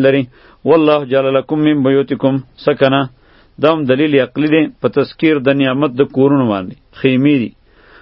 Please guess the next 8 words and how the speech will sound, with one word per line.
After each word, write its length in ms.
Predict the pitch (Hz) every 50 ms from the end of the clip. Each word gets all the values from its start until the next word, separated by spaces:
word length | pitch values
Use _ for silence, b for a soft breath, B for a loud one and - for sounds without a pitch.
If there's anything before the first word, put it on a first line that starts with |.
| b b _
دغسې 420 | 120 135 156 160 151 - - 147 127 123 - - _ _ - - -
<clears throat> 400 | - - 160 147 127 120 120 117
جامې 300 | 123 131 131 127 143 156 156
دي، 80 | 143 135
نور 200 | 135 147 151 139
سامانونه 480 | - - 135 131 131 131 139 151 156 147
وغیره 320 | 143 120 131 135 131 139
دي، 160 | 135 143 135